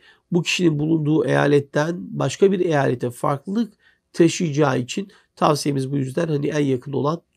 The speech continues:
sosyal güvenlik ofisinde bunu sormaları. Fakat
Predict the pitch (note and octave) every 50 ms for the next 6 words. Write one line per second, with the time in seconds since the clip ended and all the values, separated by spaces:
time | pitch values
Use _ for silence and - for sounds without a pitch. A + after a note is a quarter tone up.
0 | - _ _ - - D#3 - - D3 C3+ B2+ C#3 C#3 B2 B2 - C3+ C3 A#2+ -
1 | - A#2 A#2 C3+ C3+ B2 - - E3+ F3 F#3 F#3+ G3 G3 F#3+ F#3 F#3 F#3+ F#3+ -
2 | - - - - _ - - G#3 G3 G3 G#3+ G3+ G#3